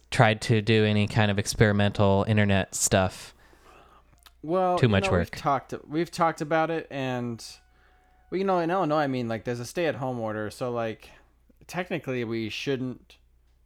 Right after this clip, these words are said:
Speaker 2: be doing that. Like, we shouldn't be getting together in a room and doing it. We could all do solo stuff, you
Speaker 1: Well,
Speaker 2: know?
Speaker 1: yeah, that's what I'm saying.
Speaker 2: Um, yeah. Uh, funny enough, there is actually a group in Chicago that,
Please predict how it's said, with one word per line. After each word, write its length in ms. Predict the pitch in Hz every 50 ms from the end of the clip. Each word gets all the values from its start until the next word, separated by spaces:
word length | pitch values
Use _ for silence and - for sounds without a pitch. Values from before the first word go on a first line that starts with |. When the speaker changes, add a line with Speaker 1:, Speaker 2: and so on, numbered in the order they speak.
| _ _ _
Speaker 2:
be 140 | - 143 139
doing 360 | 127 131 135 139 147 151 151
that. 340 | 156 160 170 180 180 175 - _ _ _ _ _ _ -
Like, 460 | 143 135 117 104 - - - - - _ _ _ _ _ _ _ _ _ _ _
we 80 | - 147
shouldn't 280 | - - 165 151 139 131
be 100 | 139 123
getting 240 | 131 127 127 120
together 280 | 117 113 117 113 117 117
in 80 | 117 113
a 40 | 107
room 260 | 110 113 113 113 113
and 60 | 113
doing 140 | 113 113 117
it. 100 | 117 120
We 80 | 156 156
could 120 | 185 175
all 140 | 165 147 139
do 120 | 127 135 117
solo 360 | - - 127 117 117 117 113
stuff, 440 | - - 131 123 123 131 - - - - _ -
you 80 | 139 139
Speaker 1:
Well, 100 | 143 143
Speaker 2:
know? 60 | 135
Speaker 1:
yeah, 200 | 151 151 127 110
that's 180 | 107 110 - -
what 100 | 123 110
I'm 160 | 110 107 110
saying. 220 | - - 120 113 113
Speaker 2:
Um, 320 | 110 107 104 104 110 110 - - _ _ _ _ - -
yeah. 420 | 131 131 120 113 107 101 95 98 - - - - - - - _ _ _ _ -
Uh, 280 | 139 135 135 131 120 127
funny 240 | - 185 196 196
enough, 100 | 185 160
there 120 | 156 151 165
is 140 | 185 170 170
actually 300 | 156 143 - - 131 113
a 20 |
group 220 | - 120 123 117 -
in 120 | 117 120
Chicago 540 | - - 110 - 117 104 104 101 95 95 95
that, 280 | 95 101 95 85 - -